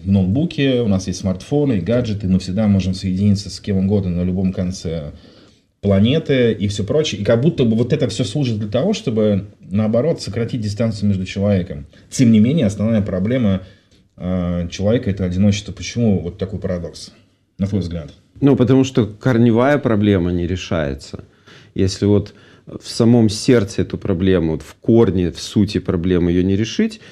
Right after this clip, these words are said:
Speaker 2: все остальное — это будет лишь такие, ну, попытки внешние, поверхностные и неэффективные.
Speaker 1: Мгм.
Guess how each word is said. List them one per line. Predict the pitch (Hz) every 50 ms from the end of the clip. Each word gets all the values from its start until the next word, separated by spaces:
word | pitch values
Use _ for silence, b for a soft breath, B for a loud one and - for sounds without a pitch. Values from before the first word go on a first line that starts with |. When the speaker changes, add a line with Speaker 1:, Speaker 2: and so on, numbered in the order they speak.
| B B B
Speaker 2:
все | - - 147
остальное — | 147 147 - - 127 131 156 175 180
это | 156 - 110
будет | 95 95 120 127 113 - -
лишь | 110 113 110 -
такие, | - - - - - 131 117 104 104
ну, | 110 123 123 110
попытки | 90 - - 120 - - 143 135 135 - - - 95 87 71 69 b b b b b b b b
внешние, | - 95 92 95 113 120 139 160 180 185 185 - - 165 151 139 -
поверхностные | - 113 110 117 135 151 160 160 - 131 117 - - 120 107 107
и | 107 117 131 135
неэффективные. | 127 131 135 139 135 123 117 - - - 101 - - - 113 110 101 85 80 67 65 62 - -
Speaker 1:
Мгм. | 104 104 101 104 107